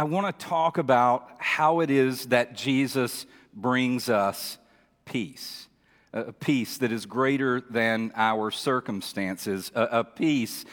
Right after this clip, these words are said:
that, that we can have even in the midst of, of, of the chaos, uh, of, of, of this season and of our lives and, and of broken relationships and everything that goes with it. How can we have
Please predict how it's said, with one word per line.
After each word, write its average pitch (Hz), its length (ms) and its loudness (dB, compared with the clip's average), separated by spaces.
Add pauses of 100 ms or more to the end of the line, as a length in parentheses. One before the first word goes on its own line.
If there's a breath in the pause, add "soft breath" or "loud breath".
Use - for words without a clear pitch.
(220 loud breath)
that, 131 260 0
that 139 160 2
we 147 260 4
can 165 260 -2
have 131 500 0
even 160 320 0
in 151 120 2
the 139 100 2
midst 135 420 0
of, 120 200 0 (280 loud breath)
of, 120 320 0
of 117 180 0
the 117 80 -2
chaos, 131 960 2
uh, 131 220 2
of, 123 360 0
of, 123 360 -2 (100)
of 113 200 -2
this 123 160 0
season 147 880 -2 (320 loud breath)
and 135 140 4
of 139 120 4
our 131 180 4
lives 127 720 4
and, 135 240 2
and 135 160 4
of 120 200 0
broken 156 440 4
relationships 139 960 2
and 135 120 2
everything 151 600 2
that 143 180 0
goes 127 460 0 (340 loud breath)
with 113 260 2
it. 98 160 0
How 156 320 2
can 147 360 0
we 131 240 2
have 107 580 0